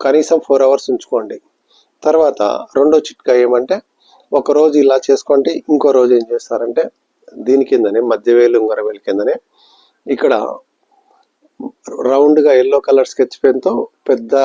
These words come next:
రౌండప్ లాగా ఇక్కడ చుట్టాం కదా, ఇట్లా రౌండ్గా చుట్టుకోండి. ఎల్లో కలర్లో మీకు కనపడాలని నేను ఆరెంజ్ కలర్ యూజ్ చేశాను. ఇది,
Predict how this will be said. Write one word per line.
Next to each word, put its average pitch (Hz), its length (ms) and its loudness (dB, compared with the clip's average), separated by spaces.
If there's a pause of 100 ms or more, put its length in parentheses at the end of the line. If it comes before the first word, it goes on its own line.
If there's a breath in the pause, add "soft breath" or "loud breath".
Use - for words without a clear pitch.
(880)
రౌండప్ 127 480 2
లాగా 104 240 2
ఇక్కడ 113 260 -4 (120)
చుట్టాం 131 280 -2
కదా, 123 240 2
ఇట్లా - 180 -2 (100)
రౌండ్గా 117 380 2 (720 soft breath)
చుట్టుకోండి. 117 440 -2
ఎల్లో 156 220 4
కలర్లో 113 420 0
మీకు 123 180 0
కనపడాలని 143 580 0 (100)
నేను 135 200 0 (240)
ఆరెంజ్ 123 320 0
కలర్ 117 280 2
యూజ్ 117 220 -2
చేశాను. 101 380 -2
ఇది, 143 120 0